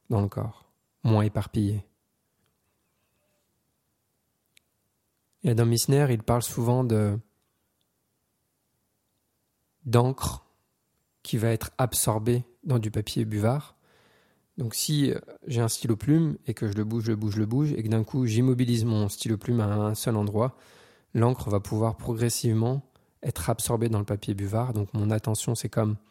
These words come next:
euh, cette encre et mon corps, ce papier buvard. Donc j'ai besoin de calme, immobiliser, rassembler mon attention et ensuite l'amener dans la zone du corps.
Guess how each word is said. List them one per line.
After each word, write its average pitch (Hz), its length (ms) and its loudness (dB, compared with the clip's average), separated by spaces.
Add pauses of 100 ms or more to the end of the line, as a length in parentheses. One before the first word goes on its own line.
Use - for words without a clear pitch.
(1080)
euh, 139 160 -8 (360)
cette - 340 -2
encre - 360 -2 (280)
et 107 360 -2
mon 104 200 -2
corps, 123 520 0
ce - 160 -6
papier 107 300 -2
buvard. 98 500 -4 (680)
Donc 107 140 -2
j'ai 113 120 -2
besoin 110 200 2
de 104 40 0
calme, 131 520 -2 (100)
immobiliser, 117 840 0
rassembler 113 560 -2
mon 107 160 0
attention 113 500 -4 (1200)
et - 80 2
ensuite 120 560 0 (800)
l'amener 110 300 2
dans 107 100 2
la 104 120 0
zone 104 200 -2
du 101 120 -6
corps. - 380 -14